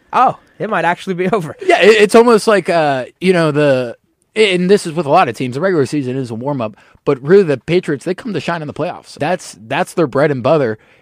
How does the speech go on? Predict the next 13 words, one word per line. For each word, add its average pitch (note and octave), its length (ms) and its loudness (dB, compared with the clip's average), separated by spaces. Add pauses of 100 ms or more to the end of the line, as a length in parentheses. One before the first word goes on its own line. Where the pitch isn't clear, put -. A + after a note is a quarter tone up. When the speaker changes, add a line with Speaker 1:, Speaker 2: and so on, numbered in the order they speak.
Speaker 2:
and, C#3 320 -4 (100)
and C3+ 180 -4
once D3+ 180 -2
it E3+ 60 -4
comes D#3 340 -6
to C3+ 100 -4
Bill B2 240 -2
Ch-, C#3 160 -16
Belichick C3+ 560 -4
getting A#2+ 240 -8
them D#3 180 -6
ready, C3 280 -4
and, A#2 160 -10